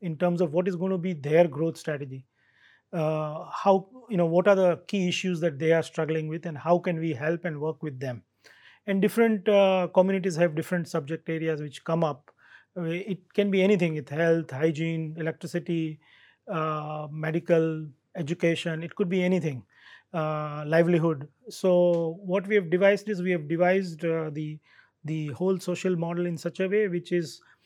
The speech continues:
uh, principle of three pillars. We have engage, empower, and sustain. The way it works is that, uh, with the engagement is at the phase where we work with the, uh, local people themselves, uh,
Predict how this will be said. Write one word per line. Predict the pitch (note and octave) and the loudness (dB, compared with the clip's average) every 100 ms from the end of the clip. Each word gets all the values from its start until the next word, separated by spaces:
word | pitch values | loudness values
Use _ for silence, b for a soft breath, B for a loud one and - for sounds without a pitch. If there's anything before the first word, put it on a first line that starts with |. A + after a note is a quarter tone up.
| b b - | b b -8
uh, | F3 D3+ | -6 -4
principle | E3 F3+ E3 F#3 | -2 -2 2 4
of | F3 | 4
three | E3+ F#3+ | 2 -2
pillars. | F#3+ F3 F#3 A#3+ - E3 | 2 6 6 4 -2 -8
We | D#3+ | -4
have | D#3+ E3+ E3 C#3+ D#3+ - | 0 2 2 -2 -10 -4
engage, | E3 E3 A3+ A#3+ - _ - | 0 4 4 2 -12 _ -8
empower, | E3 D#3 F3+ G3 A#3+ | -6 -2 0 0 -2
and | F3+ C#3 | -6 -6
sustain. | C#3+ - D#3+ C3+ B2 b b b b - | -8 -6 -8 -8 -14 b b b b -4
The | D#3+ | 4
way | F#3 G#3+ | 6 4
it | F#3+ | 4
works | F3+ G3+ G#3 | 4 4 6
is | G#3 G#3 | 4 4
that, | F3+ F#3 F#3 - | 6 6 4 2
uh, | F3+ E3 D#3+ D#3 D#3 _ b b b b - | 2 2 0 -4 -10 _ b b b b -4
with | E3+ | -2
the | D#3 E3+ E3+ E3 - | 0 0 0 -2 -2
engagement | F3+ F#3 G#3+ F#3+ G#3+ G#3 | 2 4 4 4 2 2
is | F#3 F#3 D#3 - | 0 0 -4 -4
at | F3+ | -4
the | D#3 | -2
phase | - F#3 G3 F#3 | 2 4 4 4
where | E3+ F3+ F3+ | 4 6 6
we | E3+ F3 | 2 0
work | C#3+ F3+ F#3 - - - | 6 6 6 -6 -20 -12
with | C3 F3 E3 | 0 0 2
the, | D#3+ F#3+ F3+ D#3+ _ _ _ _ - | 0 0 0 -4 _ _ _ _ -8
uh, | F#3 D#3 D#3 D3+ D3+ | -4 -2 -2 -4 -6
local | C#3+ D#3 E3 F3+ | -4 -2 0 0
people | F3 E3+ F3 | 0 -2 -2
themselves, | D3+ D3 C#3 F#3 A3 G3+ - _ - | -2 -4 0 2 2 -4 -14 _ -8
uh, | D#3 D#3 D3+ D3+ | -6 -6 -8 -10